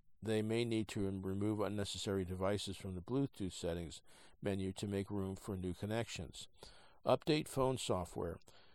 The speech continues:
Sometimes Bluetooth compatibility issues arise from outdated smartphone software.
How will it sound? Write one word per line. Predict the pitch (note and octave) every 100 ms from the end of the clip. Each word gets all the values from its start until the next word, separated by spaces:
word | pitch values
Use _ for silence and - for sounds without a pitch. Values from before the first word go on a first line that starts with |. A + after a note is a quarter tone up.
| -
Sometimes | - C#3+ F3+ - A2 G2+ A2+ -
Bluetooth | G#2+ B2+ - C#3 -
compatibility | A#2 C3 B2 A#2 A#2 A#2+ A2+ F#2
issues | F2+ - F#2 F#2 - - - -
arise | F#2+ G#2 A2 G#2+
from | - -
outdated | F#2 G2 G2+ F#2+ F#2
smartphone | - A#2 A2+ - G2+ F#2
software. | - A2+ G#2 - F2 C#2